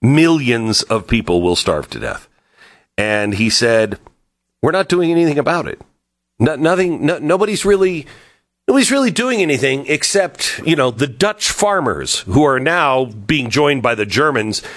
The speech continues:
Yeah, let's whip the Germans up into a frenzy, shall we?" Um, and he said, uh, the,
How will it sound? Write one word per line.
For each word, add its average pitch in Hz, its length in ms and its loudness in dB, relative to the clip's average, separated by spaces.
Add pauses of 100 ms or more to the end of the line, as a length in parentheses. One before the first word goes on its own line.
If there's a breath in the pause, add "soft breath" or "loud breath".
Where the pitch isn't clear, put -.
(240 loud breath)
Yeah, 98 180 0
let's 131 300 -2
whip 139 300 0
the 110 80 0
Germans 117 480 -2
up 104 160 -2
into 92 220 0
a 85 40 2
frenzy, 90 440 -2
shall 104 300 0
we?" 139 200 -2 (520 loud breath)
Um, 117 680 -2
and 143 300 0
he 135 160 0
said, 131 440 0
uh, 113 380 0 (920)
the, 113 360 -4